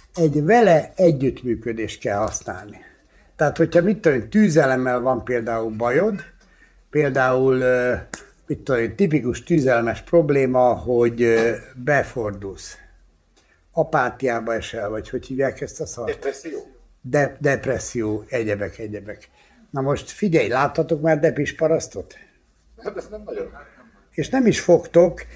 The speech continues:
Speaker 1: mert a depresszió általában egy frusztráltság, hogy az ember túl nagy célokat tesz maga elé, és nem bírja elérni. Nagyobbat akarsz szarni, mint amennyi lehetőséged van rá.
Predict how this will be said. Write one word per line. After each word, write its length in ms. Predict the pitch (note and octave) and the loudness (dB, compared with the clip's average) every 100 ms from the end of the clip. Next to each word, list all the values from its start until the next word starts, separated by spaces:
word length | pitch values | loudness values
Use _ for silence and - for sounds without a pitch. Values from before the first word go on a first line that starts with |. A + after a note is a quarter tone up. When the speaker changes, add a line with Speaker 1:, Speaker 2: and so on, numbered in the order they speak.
| - - D3 | -20 -12 -2
Speaker 1:
mert 160 | D3 D3+ | 2 4
a 200 | D3 D3+ | 4 2
depresszió 1000 | F3 A3+ A3+ E3+ - - E3 E3+ F3 E3+ | 2 4 4 4 4 4 6 8 6 4
általában 540 | F3+ F#3 F#3 F3 D#3+ D3+ | 0 2 2 2 4 2
egy 80 | |
frusztráltság, 1040 | - G#3 A3+ - - D3+ C3 - C#3+ D#3+ - | 2 2 2 2 0 2 2 0 -2 -2 2
hogy 120 | C#3+ | 2
az 100 | C3+ | 4
ember 380 | G3 E3+ D3+ - | 4 4 2 2
túl 240 | A#3 A3+ | 2 4
nagy 220 | E3 C3+ | 4 2
célokat 640 | - E3+ D#3+ A#2+ C#3+ - | 2 2 4 2 -2 -2
tesz 220 | - C#3+ - | -4 -4 -2
maga 300 | D3 C#3 C#3+ | 0 2 2
elé, 200 | D3 D#3 | 2 0
és 120 | - | -2
nem 160 | F3+ | -2
bírja 220 | C3+ C3+ C3+ | 0 2 2
elérni. 560 | B2 F#2+ F2+ F#2 - _ _ _ _ - | 0 -2 -10 -16 -20 _ _ _ _ -2
Nagyobbat 540 | D3 A3 A3 C3 - | 2 4 4 2 -2
akarsz 380 | C3 - A2 - | -4 -4 -4 -4
szarni, 340 | C#3 C#3 C#3+ | -4 -2 -2
mint 260 | D3+ C#3+ D3+ | -4 -4 -4
amennyi 720 | D3 D3 C#3+ D3+ D3 D3+ A#2+ | -4 -4 -4 -2 -2 -4 -4
lehetőséged 800 | D3+ A#2 F#2 A#2 A2 - A2 G#2+ | -2 0 -2 -4 -6 -6 -6 -6
van 220 | G2+ F2 | -8 -10
rá. 180 | F2+ - | -12 -20